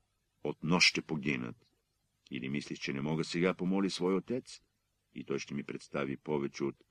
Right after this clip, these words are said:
дванайсет легиона ангели?“ Но как ще се сбъднат писанията, че тъй трябва да бъде? Тогава Исус каза на народа: „Като на разбойник сте излезли с ножове и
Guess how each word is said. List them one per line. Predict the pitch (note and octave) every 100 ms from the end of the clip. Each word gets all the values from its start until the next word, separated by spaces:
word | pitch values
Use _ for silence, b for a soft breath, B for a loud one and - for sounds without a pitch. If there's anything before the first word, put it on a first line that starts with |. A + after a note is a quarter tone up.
| _ -
дванайсет | C#2 F2+ F#2 - - C3+
легиона | C3+ B2+ C3+ B2+
ангели?“ | G#2 D#2+ C#2 C2 B1+ A#1+ - _ _ _ _ _ _ _ _ _ _ _
Но | - D#2
как | D3 -
ще | C3+
се | -
сбъднат | E2 E2 A2 F#2+
писанията, | - - F2+ G2+ F2+ D2 C#2 B1 - _ _ _ _ _ -
че | -
тъй | E2
трябва | D#2+ F2+ F#2 F#2+
да | F#2+
бъде? | F#2+ F#2 B1 - _ _ _ _ _ _ _ _ _ _
Тогава | - G#2+ E3 D#3
Исус | A2 D#2 - F#2
каза | - F#2 E2+
на | E2+
народа: | E2 C#2+ C2 B1 A1 - _ _ _ _ _ _ _ _ _ _
„Като | - C2+
на | D2 D2+
разбойник | C#2+ C#2+ F2 G2 A2
сте | -
излезли | A#2+ G2 A#2 D2+ C2
с | -
ножове | C#2+ C#2+ C#2 C2 C2
и | B1+